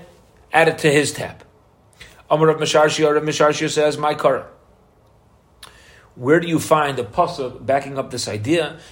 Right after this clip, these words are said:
Gabi tzaddikim ksiv, by tzaddikim it says, Lachein, therefore, ba'artzam Mishneh yirashu, in their land, the Mishneh is expression of two, right? It, you, you review something, you go over it again.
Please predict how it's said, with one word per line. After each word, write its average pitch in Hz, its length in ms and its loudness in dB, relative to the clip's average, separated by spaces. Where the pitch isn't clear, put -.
Gabi 123 180 -2
tzaddikim 160 520 -2
ksiv, 156 320 0
by 127 160 2
tzaddikim 151 460 -4
it - 80 -10
says, 139 240 0
Lachein, 147 420 -2
therefore, 156 380 2
ba'artzam 156 680 2
Mishneh 135 760 -2
yirashu, 120 640 -2
in 165 160 -4
their 139 160 0
land, 156 320 -2
the 127 60 -8
Mishneh 143 420 -6
is 117 80 -8
expression 135 460 -8
of - 220 -10
two, - 340 -4
right? 131 240 -8
It, 127 180 -16
you, 120 160 -10
you 139 180 -2
review 139 400 -4
something, 120 280 -4
you 120 60 -10
go 139 180 0
over 160 340 4
it 135 80 -2
again. 120 460 -2